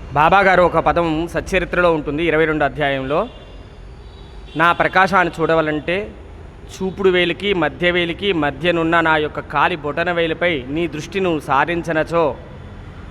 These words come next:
నీ అహంకారాన్ని పోగొడతాన" ఆ యొక్క సచ్చరిత్రలో ఉంటుంది.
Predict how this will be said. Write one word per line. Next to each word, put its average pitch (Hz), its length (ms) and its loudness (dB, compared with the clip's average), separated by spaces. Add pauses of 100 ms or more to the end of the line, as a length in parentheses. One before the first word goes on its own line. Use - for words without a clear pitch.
(1000)
నీ 175 100 4
అహంకారాన్ని 165 960 4 (540)
పోగొడతాన" 165 480 2
ఆ 147 180 4
యొక్క 139 240 -6
సచ్చరిత్రలో 156 600 -4
ఉంటుంది. 135 440 -4